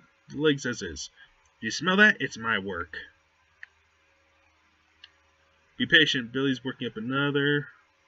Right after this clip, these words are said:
batch of fertilizer. So does this mean I can get semi-permanent droop fruits? You're tracking the goop all over town. Show 'em some respect. Relax, it vaporizes. Why are your legs green?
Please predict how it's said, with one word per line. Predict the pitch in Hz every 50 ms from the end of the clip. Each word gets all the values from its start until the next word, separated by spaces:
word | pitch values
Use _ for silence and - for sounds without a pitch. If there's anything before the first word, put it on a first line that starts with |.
| _ _ _ _ _ -
batch | 117 120 120 - -
of | -
fertilizer. | - 131 101 82 71 90 85 85 85 - 110 - - - - - - - - - _ _ _ _ _ _ _ _ _ _ _ _ _ _ _ -
So | - - 123 127
does | 143 185
this | - - 247
mean | 247 214 180
I | 151
can | - 147
get | 135 135 117 -
semi-permanent | - - - - 139 123 127 127 117 - - 120 117 110 98 95 95 92 - - - _ _ _ _ _ _ _ _ _ _ _ _ _ _
droop | - - 95 123 - - - -
fruits? | 277 294 294 - _ - - - - - _ _ _ _ _ _ _ _ _ _ _ _ _ _ _ _ _ -
You're | - 90 90 85
tracking | - - 135 131 - - 131
the | 120 110
goop | - 147 139 -
all | 143 156
over | 143 143
town. | - - 139 98 87 87
Show | - - 135
'em | 147
some | - - 165
respect. | 160 156 - - - 101 92 80 - - - _ _ -
Relax, | - 117 117 113 113 117 123 - - -
it | 151 135
vaporizes. | 113 107 98 - 98 95 95 98 95 98 107 110 - - - - _ _ _ _ _ _ _ _ _ _ _ _ _ _ _ _ _ _ _ -
Why | 214 247 285
are |
your | 311 285 233
legs | 247 240 165 - -
green? | 131 120 107 107